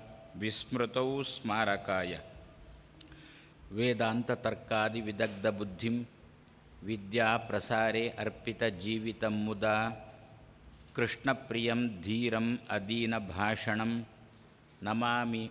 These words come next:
उदारं विबुधेशयोगिनं। श्रीगुरुभ्यो नमः।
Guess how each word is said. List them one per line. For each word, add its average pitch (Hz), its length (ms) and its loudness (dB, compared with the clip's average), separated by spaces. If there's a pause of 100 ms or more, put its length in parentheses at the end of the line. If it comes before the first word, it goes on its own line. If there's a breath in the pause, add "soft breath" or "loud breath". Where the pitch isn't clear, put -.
(120)
उदारं 110 800 4 (720)
विबुधेशयोगिनं। 107 2000 0 (920)
श्रीगुरुभ्यो 104 1300 0
नमः। 87 320 -6